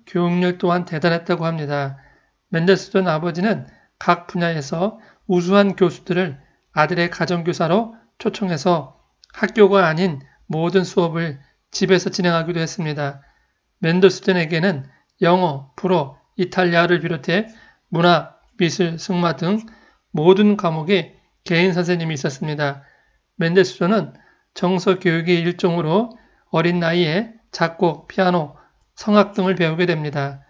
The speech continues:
특히 피아노는 어머니로부터 직접 배웠다고 합니다. 이 많은 수업을 모두 듣기 위해서 멘델스존 형제들은 새벽 다섯 시부터 일어나야만 했습니다.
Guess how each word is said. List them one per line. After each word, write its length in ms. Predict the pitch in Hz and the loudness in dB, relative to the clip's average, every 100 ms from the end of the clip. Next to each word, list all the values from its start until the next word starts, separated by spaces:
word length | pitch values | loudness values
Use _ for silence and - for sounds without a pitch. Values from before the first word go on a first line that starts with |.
| _ _ _ _ | _ _ _ _
특히 600 | - - - 185 190 185 _ _ _ | -8 -6 -2 -2 -2 -6 _ _ _
피아노는 500 | - 196 185 175 214 135 - _ _ | 0 2 4 2 -2 -4 -14 _ _
어머니로부터 720 | - 160 170 175 170 170 180 170 | -2 0 0 0 -2 -4 -4 -4
직접 360 | - - 185 | -4 -2 0
배웠다고 420 | 185 170 170 175 | 2 0 0 0
합니다. 560 | 175 180 180 143 143 147 _ _ _ _ _ | 0 -2 -2 -2 -4 -8 _ _ _ _ _
이 160 | 175 202 | 0 4
많은 300 | 180 170 185 | 4 2 0
수업을 600 | - 180 185 185 139 - - | 0 2 6 6 4 -12 -4
모두 260 | 170 180 | 0 0
듣기 300 | 185 180 202 | 0 -4 -2
위해서 480 | 165 156 190 165 - _ _ _ - | -2 -2 -2 -4 -6 _ _ _ -4
멘델스존 600 | 170 170 175 - 180 165 | 2 4 2 2 0 0
형제들은 580 | 175 175 156 190 226 - - _ | -2 -2 0 -2 -2 -8 -20 _
새벽 480 | - 190 185 175 - - _ - | -2 4 6 4 0 -20 _ -18
다섯 240 | - 185 | 0 2
시부터 640 | 170 175 160 - 165 233 - _ - | 2 -2 -6 -2 -2 -2 -8 _ -4
일어나야만 640 | 175 180 170 165 160 170 185 | 0 2 2 2 2 0 0
했습니다. 760 | - 165 147 143 135 135 - | -2 -4 -4 -2 -2 -4 -8